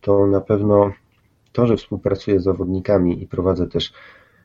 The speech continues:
i treningi dla dorosłych, i, e, dla dzieciaków, powoduje, że sam się siłą rzeczy ruszam. Także te pięć,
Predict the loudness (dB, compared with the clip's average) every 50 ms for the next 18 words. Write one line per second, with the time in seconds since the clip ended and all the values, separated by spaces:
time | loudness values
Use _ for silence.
0 | _ _ _ _ _ _ 0 2 2 2 2 2 2 4 4 4 4 4 2 2
1 | 0 -2 -2 0 2 2 4 4 4 4 4 2 2 0 0 0 -2 -6 -8 -4
2 | -2 0 2 2 2 0 0 0 0 2 2 0 0 0 0 0 0 0 -4 -4
3 | 0 0 0 0 0 2 4 4 4 4 0 -8 _ _ _ _ -14 -6 -2 0
4 | 2 2 2 4 4 4 4 2 0 0 0 2 4 4 4 4 2 -2 -6 -6
5 | -4 -2 -2 -2 -2 -2 -2 -2 0 -2 -2 -2 -2 -2 0 -2 -2 -4 -6 -4
6 | -4 -4 -4 -4 -6 -6 -8 -8 -8 -8 -10 -12 -6 -2 -2 -2 -2 -4 _ _
7 | _ _ _ _ _ _ _ _ _ _ _ -4 -2 0 0 -2 -2 -4 0 2
8 | 4 6 6 6 4 4 0 -2 -6 -10 -12 -10 -8 -6